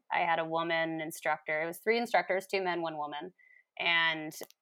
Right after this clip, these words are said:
I'm a pretty bubbly person. I love to chat, but I'm serious. Like,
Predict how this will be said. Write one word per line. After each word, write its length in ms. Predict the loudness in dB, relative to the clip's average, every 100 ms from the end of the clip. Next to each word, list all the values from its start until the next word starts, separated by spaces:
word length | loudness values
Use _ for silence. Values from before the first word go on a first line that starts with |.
| 0
I'm 180 | 0
a 60 | 2
pretty 300 | 4 6 6 6
bubbly 340 | 6 8 6
person. 600 | 8 6 6 6 6 6
I 120 | 4
love 320 | 4 4 4
to 80 | 2
chat, 600 | -2 6 8 10 10 8 4 -8 0
but 100 | 4
I'm 120 | 4
serious. 380 | 4 2 2 0
Like, 240 | -2 -2